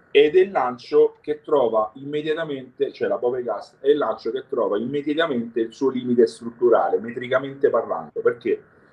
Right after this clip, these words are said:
con la Bovecast più di tanto non si può fare. E la Bovecast, la distanza della Bovecast è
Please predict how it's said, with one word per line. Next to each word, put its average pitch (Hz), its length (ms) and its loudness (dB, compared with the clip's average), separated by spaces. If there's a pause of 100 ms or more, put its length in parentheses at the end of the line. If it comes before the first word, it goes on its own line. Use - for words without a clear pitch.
(200)
con 151 180 6
la 131 100 6
Bovecast 139 640 2 (720)
più 160 160 -6
di 175 100 -14
tanto 107 600 -2
non 123 180 -6
si 127 140 -14
può 120 120 2
fare. 78 560 -4 (220)
E 120 100 2
la 135 140 6
Bovecast, 165 580 -2
la 123 120 -6
distanza 143 420 -8
della 120 140 -4
Bovecast 120 560 -6
è 113 240 -4